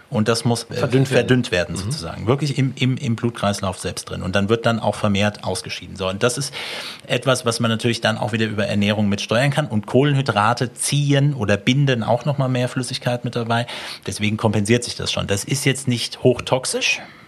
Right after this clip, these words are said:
Speaker 1: Aber entscheidend ist eigentlich, äh, wenn man auch, ähm,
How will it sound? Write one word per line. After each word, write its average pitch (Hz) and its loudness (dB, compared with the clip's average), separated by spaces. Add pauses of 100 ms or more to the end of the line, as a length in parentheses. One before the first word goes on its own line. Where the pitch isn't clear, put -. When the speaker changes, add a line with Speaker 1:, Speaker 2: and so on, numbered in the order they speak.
(340)
Speaker 1:
Aber 120 2
entscheidend 143 2
ist 139 -2
eigentlich, 127 -2
äh, 113 2
wenn 117 2
man 113 0
auch, - -2 (120)
ähm, 110 0